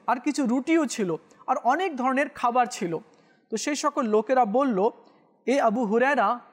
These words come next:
আপনি আসুন, আমাদের সাথে খাবার খেয়ে নিন।" তো আবু হুরায়রা রাদিয়াল্লাহু তাআলা বললেন, "না,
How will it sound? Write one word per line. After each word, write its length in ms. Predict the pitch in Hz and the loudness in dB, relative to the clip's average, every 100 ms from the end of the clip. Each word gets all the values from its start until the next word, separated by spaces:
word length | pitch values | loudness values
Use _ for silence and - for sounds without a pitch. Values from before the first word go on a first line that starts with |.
| - | -6
আপনি 200 | 208 226 | -2 0
আসুন, 380 | 196 - 294 - _ _ _ _ | -2 -2 -4 -6 _ _ _ _
আমাদের 300 | 185 240 254 | -2 0 -2
সাথে 260 | 269 220 254 | -4 -4 -4
খাবার 380 | - 180 190 285 - - | -2 0 2 0 -4 -6
খেয়ে 220 | 269 320 | -2 0
নিন।" 200 | 285 175 - _ _ _ _ _ _ 196 | -2 -6 -12 _ _ _ _ _ _ -6
তো 100 | 190 | -2
আবু 340 | 202 202 240 | 0 0 -2
হুরায়রা 500 | 165 185 233 240 240 | 0 2 4 4 2
রাদিয়াল্লাহু 580 | 202 202 196 196 214 208 | 0 -4 0 0 0 -4
তাআলা 200 | 180 190 | -6 -6
বললেন, 340 | 175 185 196 | -6 -6 -6
"না, 360 | 180 175 170 | -6 -4 -4